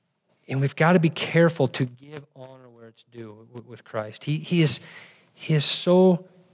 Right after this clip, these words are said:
beautiful and, and satisfying for whatever is longing for you. He is enough for you right now.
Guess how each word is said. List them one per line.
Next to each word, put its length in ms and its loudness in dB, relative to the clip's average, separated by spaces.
beautiful 640 2
and, 340 -2
and 460 -4
satisfying 1300 0
for 160 -2
whatever 360 4
is 160 2
longing 340 4
for 140 -6
you. 40 -6
He 200 2
is 160 6
enough 360 2
for 120 0
you 180 2
right 240 2
now. 320 -2